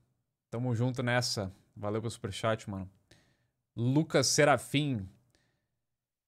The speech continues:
Se tratando de Resident Evil, você é fã ou fanboy? Jogou todos? Zerou todos? Eu não, não zerei todos não, mano. Não zerei todos não, mano.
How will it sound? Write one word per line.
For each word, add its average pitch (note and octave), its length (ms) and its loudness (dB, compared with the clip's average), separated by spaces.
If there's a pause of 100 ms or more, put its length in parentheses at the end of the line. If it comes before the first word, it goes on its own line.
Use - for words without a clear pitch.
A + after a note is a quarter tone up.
(140)
Se - 140 -2
tratando F3 460 0
de B2+ 160 -4
Resident B2+ 440 -2
Evil, D3 280 -2
você A#2 320 0
é G#2 60 0
fã G3+ 260 -4 (120)
ou E3 100 4
fanboy? G#2+ 480 0 (400)
Jogou B2+ 340 0
todos? - 480 -4
Zerou C#3+ 280 4
todos? A#3 400 2 (340)
Eu A2+ 60 -6
não, G#2+ 200 -4
não G#2 220 -4
zerei G#2+ 260 0
todos G2+ 280 -6
não, G2+ 180 -6
mano. G2 260 -10 (1000)
Não G#2+ 240 -4
zerei A2 320 0
todos A2+ 260 -6
não, G#2 220 -4
mano. G2 220 -10